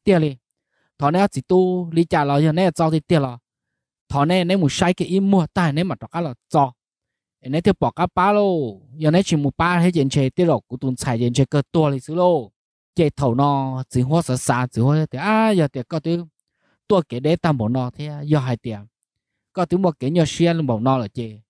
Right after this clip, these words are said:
ui nó là mà. Chị, ư, ở chỉ tu mà, một sai im mua, sai sai, có tuần xài hay giờ. Ui đi trả tiền,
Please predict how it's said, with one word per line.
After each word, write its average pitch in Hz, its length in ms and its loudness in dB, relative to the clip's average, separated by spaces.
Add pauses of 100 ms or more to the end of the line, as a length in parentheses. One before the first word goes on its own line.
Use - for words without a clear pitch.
(100)
ui 156 180 0
nó 175 140 2
là 156 100 2
mà. 139 200 -2 (920)
Chị, 190 120 2 (420)
ư, 190 120 -2
ở 196 160 2
chỉ 151 100 -4
tu 202 180 2
mà, 151 140 0
một 135 220 0
sai 180 220 0
im 196 180 2
mua, 170 140 4
sai 185 200 0
sai, 175 220 -2
có 190 140 -2
tuần 135 220 -4
xài 120 200 -2
hay 131 140 2
giờ. 135 180 0 (600)
Ui 156 140 2
đi 139 80 2
trả 123 200 -4
tiền, 147 220 0